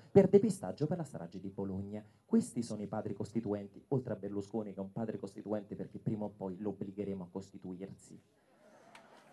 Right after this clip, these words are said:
Ma di Berlusconi dobbiamo iniziare a parlare con il passato remoto, credo, perché è politicamente morto,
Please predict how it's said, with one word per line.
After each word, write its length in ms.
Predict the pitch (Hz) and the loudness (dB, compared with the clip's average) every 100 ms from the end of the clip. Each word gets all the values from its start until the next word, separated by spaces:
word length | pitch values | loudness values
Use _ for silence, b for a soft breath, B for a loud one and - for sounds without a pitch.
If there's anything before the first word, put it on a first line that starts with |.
| - - - - - - - - - - | -20 -20 -20 -20 -20 -20 -18 -16 -16 2
Ma 180 | 165 190 | 10 10
di 120 | 214 | 10
Berlusconi 520 | 190 214 208 202 226 208 | 12 12 12 12 10 12
dobbiamo 360 | 156 156 156 | 12 10 8
iniziare 380 | 156 151 - 165 | 8 6 10 10
a 40 | |
parlare 400 | 160 165 165 160 | 10 10 10 8
con 120 | 156 160 | 8 8
il 100 | 151 | 8
passato 420 | 156 - 156 139 | 8 8 8 10
remoto, 500 | 139 185 170 - 90 - - - - - | 10 8 6 2 -4 -4 -16 -16 -18 2
credo, 440 | 127 113 104 98 - - | 4 6 4 2 0 2
perché 360 | 143 139 190 185 | 4 8 6 6
è 40 | - | 6
politicamente 800 | 156 156 160 156 165 180 165 - | 8 10 8 8 8 8 2 0
morto, 640 | 135 147 127 - - 76 | 0 2 2 -2 -8 -8